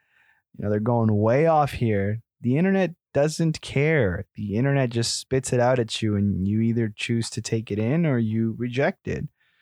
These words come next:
So be very careful out there, ladies and gentlemen. Please,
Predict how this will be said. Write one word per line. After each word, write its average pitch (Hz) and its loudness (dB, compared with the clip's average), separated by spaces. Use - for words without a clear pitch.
So 190 -4
be 240 0
very 220 2
careful 139 2
out 110 0
there, 113 0
ladies 110 0
and 107 2
gentlemen. 110 2
Please, 120 -2